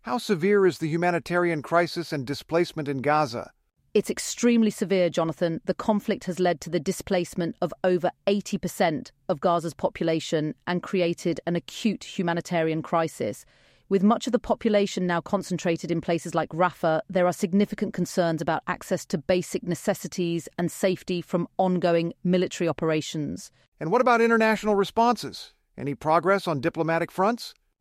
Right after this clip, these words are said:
Speaker 2: International efforts have been ramped up, with figures like U S President Biden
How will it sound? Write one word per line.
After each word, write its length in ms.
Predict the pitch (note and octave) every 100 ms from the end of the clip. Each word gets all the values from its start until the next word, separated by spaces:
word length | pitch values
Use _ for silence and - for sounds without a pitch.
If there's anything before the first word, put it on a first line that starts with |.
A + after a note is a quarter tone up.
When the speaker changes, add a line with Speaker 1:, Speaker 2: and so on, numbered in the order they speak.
| _
Speaker 2:
International 640 | C#4 D#4 - B3+ G#3+ G#3+ -
efforts 380 | F#3+ - - -
have 100 | F#3
been 220 | F3 E3+
ramped 380 | F3+ F3 - F3
up, 240 | C#3+ - _
with 160 | F3+ E3+
figures 360 | - G3+ F#3
like 160 | F3 E3+
U 180 | F3 G3+
S 140 | F3+
President 540 | - G3+ F3 E3+ - -
Biden 440 | G3+ G3 F3+ E3